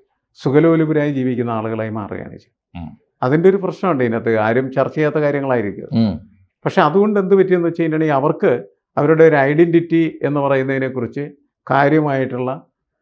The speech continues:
Speaker 1: പ്രശ്നങ്ങളില്ല. ഐഡന്റിറ്റി ക്രൈസിസ് ഇല്ല അവർക്ക്.
Speaker 2: ഇല്ല.
Speaker 1: അവര് സുഖമായിട്ട്, എന്താണ്, അമേരിക്കയിൽ
Speaker 2: അവർക്കത്
Speaker 1: തന്നെ
Speaker 2: നോൺ ഇഷ്യൂ ആണ്.
Speaker 1: ആ,
Speaker 2: അവർക്കത്
Speaker 1: അത് നോൺ ഇഷ്യൂ ആണ്. അതുകൊണ്ടാണ് ഇതൊരു, ഇതൊരു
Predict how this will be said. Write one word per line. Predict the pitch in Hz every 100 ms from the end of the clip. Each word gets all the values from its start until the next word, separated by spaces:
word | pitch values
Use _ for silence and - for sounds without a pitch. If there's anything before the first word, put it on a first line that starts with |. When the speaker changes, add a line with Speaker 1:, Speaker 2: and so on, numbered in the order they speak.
| _ _
Speaker 1:
പ്രശ്നങ്ങളില്ല. | 131 - 139 135 135 107 107 - - _ _ _ _ _ _ _ _ -
ഐഡന്റിറ്റി | 117 117 127 143
ക്രൈസിസ് | 135 151 156 175 190
ഇല്ല | 190
അവർക്ക്. | 190 185 170 - 101
Speaker 2:
ഇല്ല. | 95 82 82
Speaker 1:
അവര് | - 127 175
സുഖമായിട്ട്, | 180 190 196 196 196 196 190 -
എന്താണ്, | 165 170 170
അമേരിക്കയിൽ | 156 160 170 185 -
Speaker 2:
അവർക്കത് | 117
Speaker 1:
തന്നെ | 117 107 107
Speaker 2:
നോൺ | 123
ഇഷ്യൂ | 127 - 117 90
ആണ്. | 80 -
Speaker 1:
ആ, | - 208
Speaker 2:
അവർക്കത് | 139 110 165
Speaker 1:
അത് | 202 240 233
നോൺ | 190 185 208
ഇഷ്യൂ | - 156
ആണ്. | 104 - _ _ _ _
അതുകൊണ്ടാണ് | 143 175 214 226 220 220 208
ഇതൊരു, | 202 196 208 202
ഇതൊരു | 202 190 185 180